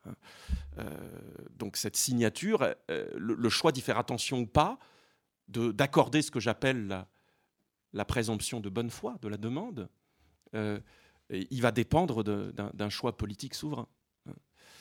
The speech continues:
Euh, et, euh, donc, qu'est-ce qu'on fait de ce paradoxe-là entre une politique d'accueil qui dit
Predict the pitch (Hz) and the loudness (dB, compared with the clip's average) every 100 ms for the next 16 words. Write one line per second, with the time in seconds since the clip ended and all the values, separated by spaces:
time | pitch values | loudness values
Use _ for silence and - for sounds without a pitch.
0 | - _ - 101 92 87 - - - - | -20 _ -8 -6 -6 -6 -8 -10 -16 -18
1 | - - _ - _ - - - - _ | -20 -20 _ -20 _ -16 -14 -16 -20 _
2 | - - 117 104 92 87 - _ _ _ | -2 4 6 6 2 0 -6 _ _ _
3 | _ _ _ _ _ _ - - - - | _ _ _ _ _ _ -20 -20 -20 -20
4 | _ - - - - - _ - - _ | _ -20 -20 -20 -20 -20 _ -20 -20 _
5 | _ _ - 147 135 - - - - 240 | _ _ 2 2 2 -4 -14 -14 2 4
6 | - 190 - 202 - 151 143 131 127 - | 8 6 6 4 4 6 6 4 2 0
7 | 117 - _ - 127 160 139 165 165 - | -4 -8 _ -4 2 4 8 10 10 6
8 | 160 113 110 - 110 95 - 101 98 101 | 2 4 4 6 6 4 -4 -8 -2 -2
9 | 92 | -2